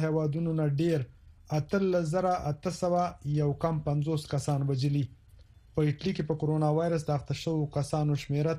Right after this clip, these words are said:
تر اوسه یو لاک اوه څلوېښت زره پنځه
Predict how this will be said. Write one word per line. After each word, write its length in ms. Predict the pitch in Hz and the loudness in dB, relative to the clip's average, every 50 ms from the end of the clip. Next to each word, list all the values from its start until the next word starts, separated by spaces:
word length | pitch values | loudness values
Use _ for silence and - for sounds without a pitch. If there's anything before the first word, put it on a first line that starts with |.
| - 156 | -2 -2
تر 100 | 147 160 | -2 -2
اوسه 240 | 165 156 - 175 165 156 - - - - - - - - 160 175 | -2 -2 0 -2 -2 -2 -6 -12 -20 -20 -20 -20 -8 -2 0 2
یو 100 | 185 185 180 185 190 | 4 4 4 2 2
لاک 180 | 180 175 175 - | 0 0 -2 -6
اوه 220 | - - 175 196 196 196 - | -6 -2 0 2 2 2 2
څلوېښت 500 | 170 156 156 151 156 156 151 135 139 135 170 | 0 2 2 2 2 2 2 0 0 0 2
زره 200 | 175 180 170 165 156 - | 2 2 2 0 0 -2
پنځه 280 | - 151 147 147 147 | 0 0 0 0 0